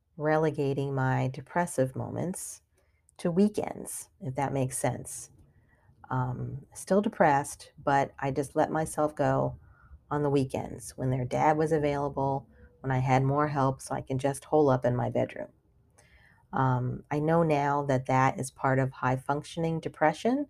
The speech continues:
It is a thing. If you wanna look it up, you can feel free to do that. Not gonna talk too much more about it. I will talk more about high depression and high functioning depression and high functioning anxiety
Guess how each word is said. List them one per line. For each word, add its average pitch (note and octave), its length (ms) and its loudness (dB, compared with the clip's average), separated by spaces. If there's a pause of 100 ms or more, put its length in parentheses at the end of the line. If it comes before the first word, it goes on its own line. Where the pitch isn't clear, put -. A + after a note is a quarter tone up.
(600)
It C3 80 -4
is C3+ 140 2
a G3 60 8
thing. E3+ 460 0 (120)
If - 160 -20
you C3 80 -6
wanna B2+ 220 -2
look D3+ 180 0
it D#3 80 4
up, C#3 180 4 (300)
you - 180 -18
can D#3 200 -6
feel - 220 -4
free D#3+ 200 0
to E3 80 -2
do D#3+ 160 0
that. C3 260 2 (1400)
Not D#3+ 120 0
gonna E3+ 140 2
talk E3+ 220 4
too - 140 0
much D#3 200 2
more D3+ 160 6
about C#3 280 4
it. C3+ 200 4
I C#3 120 2
will D#3+ 240 8
talk D#3+ 340 0
more C#3+ 320 2
about C3 360 0
high C3+ 360 -4
depression D3+ 720 2 (100)
and - 320 -2 (540)
high E3 180 6
functioning D#3 480 0
depression C3+ 580 -2
and F#3 260 6
high F3 200 4
functioning D3+ 500 -2
anxiety C3 680 0